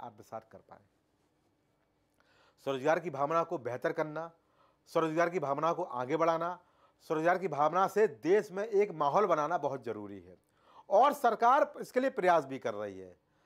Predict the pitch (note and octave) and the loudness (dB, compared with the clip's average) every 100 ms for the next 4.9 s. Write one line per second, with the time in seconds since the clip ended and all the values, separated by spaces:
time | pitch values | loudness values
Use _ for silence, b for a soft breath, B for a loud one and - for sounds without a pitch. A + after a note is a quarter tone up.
0 | b b D3 F#3 E3 F3+ F#3+ D#3 E3 E3+ | b b 2 2 0 -2 0 2 2 0
1 | E3+ E3 E3+ F3 _ _ _ _ B2 D#3 | -6 -6 -6 -10 _ _ _ _ -6 -2
2 | E3+ D3+ C#3+ D#3+ E3 E3 E3 - C#3+ C#3 | -2 -4 -4 -4 -4 -4 -4 -6 -6 -6
3 | D#3 D#3 D3 D3+ D3 D3 D#3 E3+ D3 D3 | -6 -10 -10 -8 -8 -8 -6 -6 -6 -6
4 | C#3+ C3+ B2+ C#3 C3+ B2+ C3 C3 C#3 | -8 -12 -10 -10 -8 -10 -12 -16 -16